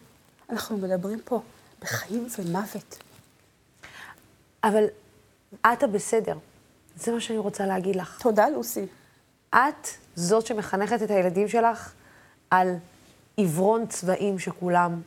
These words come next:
Speaker 2: מדברים עליו, אבל לא מיישמים אותו. את זאת שמחנכת את הילדים שלך על לאהוב את האדמה שלך, למרות שלפעמים,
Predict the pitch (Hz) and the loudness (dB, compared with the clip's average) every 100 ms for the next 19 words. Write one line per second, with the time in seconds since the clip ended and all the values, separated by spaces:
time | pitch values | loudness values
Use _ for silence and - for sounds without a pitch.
0 | - 180 165 170 175 170 156 156 165 156 | -8 -2 0 0 0 0 0 -2 -2 0
1 | 160 143 - 147 147 - - - _ - | -2 -2 -4 -6 -6 -12 -16 -20 _ -20
2 | - - - - 233 233 175 202 226 226 | -20 -20 -2 4 4 4 0 4 4 2
3 | - - - 190 170 190 185 196 175 185 | -8 -8 -4 -2 0 -2 0 0 2 -2
4 | 180 - 165 - - - _ _ - 185 | -2 -2 -2 -4 -20 -20 _ _ -2 2
5 | 185 175 175 190 190 190 160 165 165 165 | 4 4 4 2 0 2 0 0 -2 -4
6 | 160 202 240 254 269 269 240 220 196 208 | -4 -4 -2 0 0 0 -4 -4 -2 0
7 | 214 | 0